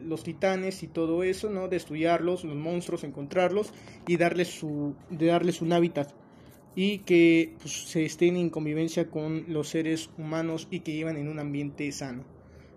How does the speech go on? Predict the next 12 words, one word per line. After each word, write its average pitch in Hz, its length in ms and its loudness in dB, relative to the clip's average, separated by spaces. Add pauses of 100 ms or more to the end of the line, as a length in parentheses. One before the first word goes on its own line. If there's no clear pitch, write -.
(100)
Bueno, 180 240 0 (760)
después 190 340 -2
de 208 80 2
todo 220 280 2
esto, 214 340 -2 (360)
eh, 165 460 2 (240)
hay 190 160 4
científicos 202 680 -2
cuidando 175 540 2
a 170 180 0
Kong 240 360 -2 (160)
y, 185 560 -2